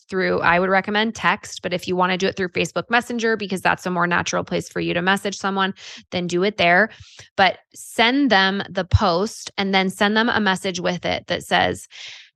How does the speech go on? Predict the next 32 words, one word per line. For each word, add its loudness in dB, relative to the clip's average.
Hey, 0
I 6
just 2
want 0
you 0
to 0
know 2
how 0
much -2
I -2
value 0
you 0
and 0
the -2
orders -2
that -6
you -4
have -6
made -2
this -4
year 0
with -2
me. -6
I 6
appreciate -2
you -8
so -4
much. 2
And 2
I'm -4
giving -4
away 0